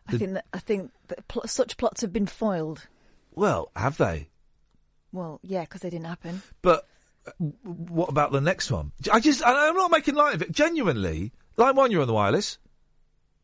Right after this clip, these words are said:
Speaker 2: And now, now's a great time for the phones to pack in.
Speaker 1: See,
Speaker 2: Do I,
Speaker 1: what,
Speaker 2: do I
Speaker 1: what
Speaker 2: sound like a cob on? Sixty-five quid! <gasps> That's what I got a cob on.
Speaker 1: Mm.
Speaker 2: Sixty-five quid and the, quid and those smug gets in the Apple Store.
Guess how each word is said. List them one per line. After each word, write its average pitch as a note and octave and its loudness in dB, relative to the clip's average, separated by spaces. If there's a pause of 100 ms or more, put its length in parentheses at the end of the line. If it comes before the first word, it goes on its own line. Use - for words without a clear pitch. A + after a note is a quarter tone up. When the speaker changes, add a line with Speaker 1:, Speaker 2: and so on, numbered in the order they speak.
(320)
Speaker 2:
And C3 -4
now, F3 4
now's F3+ 4
a D3+ 2
great E3+ 4
time A#2 0
for A2+ -2
the G#2+ 0
phones B2+ 0
to F2 -8
pack F2+ -2
in. D2+ -4 (1900)
Speaker 1:
See, D3 -6
Speaker 2:
Do D3 4
I, D3+ 2
Speaker 1:
what, - -8
Speaker 2:
do F3 4
I D#3+ 6
Speaker 1:
what D3+ 4
Speaker 2:
sound A#3+ 4
like B3+ 2
a C4 2
cob B3 2
on? B3+ 2 (300)
Sixty-five D#4 2
quid! F#4 2 (1120)
<gasps> - -12 (480)
That's F#3+ 0
what F3+ 4
I D3+ 2
got C3 2
a G#2 -6
cob C3 -2
on. A2 -4
Speaker 1:
Mm. - -8
Speaker 2:
Sixty-five G3 -4
quid A2+ -2
and G#2+ -4
the, A#2+ -8 (420)
quid C#3 -6
and A2+ -10
those B2+ -8
smug F3 -10
gets - -14
in G2+ -16
the G2+ -14
Apple F2 -16
Store. E2+ -16